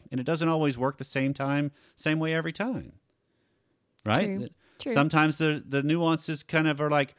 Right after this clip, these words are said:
Speaker 1: "Wow, the stars just aligned and the holding got me going. So let's move on to what you wanna do now." And, and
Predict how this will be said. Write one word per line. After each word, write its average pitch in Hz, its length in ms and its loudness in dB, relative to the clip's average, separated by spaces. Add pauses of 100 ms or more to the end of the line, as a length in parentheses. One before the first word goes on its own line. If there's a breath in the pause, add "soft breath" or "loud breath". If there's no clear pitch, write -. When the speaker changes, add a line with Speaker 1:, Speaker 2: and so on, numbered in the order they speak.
(320 soft breath)
Speaker 1:
"Wow, 104 180 0
the 113 60 -2
stars 107 360 -4
just - 200 -8
aligned 113 420 -2
and 95 160 -6
the 90 80 -2
holding 123 560 2
got 107 240 0
me 117 140 0
going. 127 540 0
So 101 340 -2
let's 107 320 -2
move 123 180 2
on 127 220 2
to 131 60 0
what 131 160 0
you 151 140 0
wanna 98 220 -2
do 71 220 -10
now." 62 360 -16
And, 95 240 -4 (640 soft breath)
and 123 220 -2